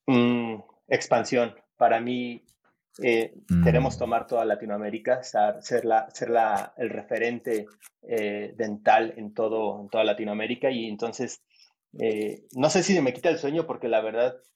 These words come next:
Speaker 1: eh, todo el equipo de Moons trabaja muchísimo y todos terminamos rendidos y, y caemos dormidos de
Speaker 2: <laughs>
Speaker 1: inmediato.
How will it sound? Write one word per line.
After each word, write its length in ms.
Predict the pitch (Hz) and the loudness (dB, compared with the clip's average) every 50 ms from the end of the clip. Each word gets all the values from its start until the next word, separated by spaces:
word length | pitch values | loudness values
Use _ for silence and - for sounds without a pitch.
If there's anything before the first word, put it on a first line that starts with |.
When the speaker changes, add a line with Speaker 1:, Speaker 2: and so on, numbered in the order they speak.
| _ - | _ -6
Speaker 1:
eh, 140 | 120 123 117 - _ | -6 -6 -6 -4 _
todo 220 | - 131 131 139 131 | 2 2 4 4 2
el 60 | 120 | -2
equipo 300 | 113 113 - - - 127 | -4 -6 -8 -10 -6 -4
de 100 | 120 110 | -4 -4
Moons 300 | 107 110 120 120 - - | -4 -6 -8 -10 -10 -4
trabaja 340 | - 117 110 113 117 - 123 | 0 0 2 2 0 -2 -4
muchísimo 520 | 117 110 107 - - - 135 123 123 127 135 | -8 -8 -14 -14 -14 -12 -10 -8 -6 -4 -6
y 120 | 120 - | -6 -4
todos 240 | - 110 110 - - | -4 -4 -4 -2 -4
terminamos 640 | 120 104 104 107 104 107 110 113 113 117 - - _ _ _ - _ _ _ _ _ - | -4 -4 -2 -2 -2 -2 -2 -2 -4 -8 -8 -12 _ _ _ -20 _ _ _ _ _ -10
rendidos 840 | - - 127 131 123 120 120 123 123 135 139 131 143 165 170 160 143 | 0 2 4 6 6 4 4 2 0 0 0 2 2 2 0 0 -6
y, 100 | 123 - | -12 -10
y 140 | 127 120 104 | -12 -12 -2
caemos 580 | - 113 107 113 117 117 120 120 113 - - - | 2 2 2 2 0 -4 -8 -8 -10 -10 -10 -6
dormidos 680 | 120 113 107 113 113 117 117 117 120 117 - - - - - 92 - - - 214 - 120 107 | -4 -4 -2 -2 -4 -6 -4 -4 -4 -6 -6 -10 -16 -14 -14 -14 -14 -14 -16 -8 -6 -6 0
de 120 | 123 127 | 4 4
Speaker 2:
<laughs> 0 | |
Speaker 1:
inmediato. 680 | 117 117 117 117 117 120 120 120 - - 165 196 - - | 4 4 4 4 4 6 4 4 4 2 -4 -4 -4 -12